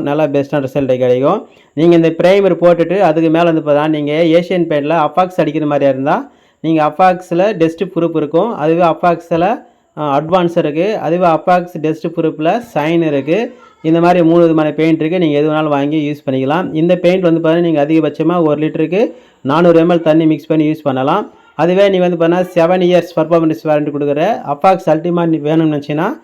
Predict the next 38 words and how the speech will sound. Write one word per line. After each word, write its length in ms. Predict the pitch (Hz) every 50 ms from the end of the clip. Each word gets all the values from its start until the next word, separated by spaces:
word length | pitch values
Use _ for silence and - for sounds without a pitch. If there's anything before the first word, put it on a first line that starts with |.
| _ _ _ _ _ _
நீங்க 260 | 151 165 175 175 180 202
இந்த 160 | 214 190 175
அப்பாக்ஸ் 420 | 165 165 170 - 196 196 180 185 -
அல்டிமா, 440 | 175 165 160 165 165 160 165 185 214 277 302 - _ _ _ _ _ _
ஆ, 100 | 165 165 170 170 165 165 165 160 160 156 156 156 151 151 - _
பெயிண்ட் 260 | - 175 185 190 170
வந்து 160 | 170 170 175
வாங்கி 280 | 165 160 156 160 165 170
நீங்க 160 | 165 156 147
யூஸ் 180 | 156 160 160 -
பண்ணலாம். 400 | 160 147 147 147 156 175 214 208 160
இந்த 200 | 160 165 185 202 190
பெயிண்ட் 260 | 185 190 185 180 185
வந்து 120 | 175 170
பார்த்தீங்கன்னா, 280 | 160 160 165 180 180 175
ஒரு 140 | 160 160 156
லிட்டருக்கு 320 | 160 160 160 165 165 185
நானூறு 380 | 190 170 156 156 160 160 160 156
எம் 140 | 151 151 160
எல் 160 | 165 160 156 -
தண்ணி 240 | - - 156 160 160
மிக்ஸ் 200 | 151 151 143 -
பண்ணி 180 | _ 160 151 147
யூஸ் 200 | 143 151 151 151
பண்ணலாம். 400 | - 143 135 135 139 151 175 208 254 - - _ _ _ _ _
நீங்க 200 | - 156 175 175 170
அதே 180 | 170 185 202
மாதிரி 160 | 202 190 185 185
டேம் 220 | 165 165 175 202 196
ஷீட் 200 | - 196 180 160
பிரைமர்லாம் 400 | 180 165 165 165 165 165 175 170
வந்து 120 | 165 165
அப்ளை 220 | 156 151 - 175 170
பண்ணிட்டு, 500 | 165 165 156 147 143 160 180 220 226 -
அதுக்கு 300 | - 147 156 175 170 170
மேல 160 | 175 185 190
நீங்க 180 | 180 170 160
அப்பாக்ஸோ 480 | 147 147 - 180 170 165 170 - 185 185